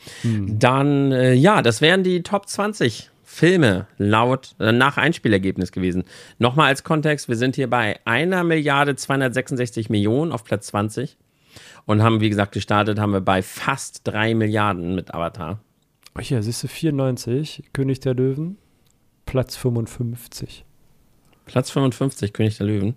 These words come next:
Speaker 1: Hm.
Speaker 2: Oh, ich liebe diesen Film. Ich würde generell sagen, ich lese auf jeden Fall noch mal, auf jeden Fall weiter vor,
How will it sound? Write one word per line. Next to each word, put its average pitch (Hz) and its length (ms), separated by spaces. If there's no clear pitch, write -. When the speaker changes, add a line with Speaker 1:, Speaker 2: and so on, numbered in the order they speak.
Speaker 1:
Hm. 98 300
Speaker 2:
Oh, 101 80
ich 123 80
liebe 92 120
diesen 90 180
Film. 90 240
Ich 107 140
würde 180 180
generell 170 400
sagen, 127 300
ich 110 160
lese 143 280
auf 120 120
jeden 156 160
Fall 151 160
noch 131 100
mal, 123 360
auf 117 120
jeden 143 140
Fall 131 160
weiter 117 240
vor, 101 580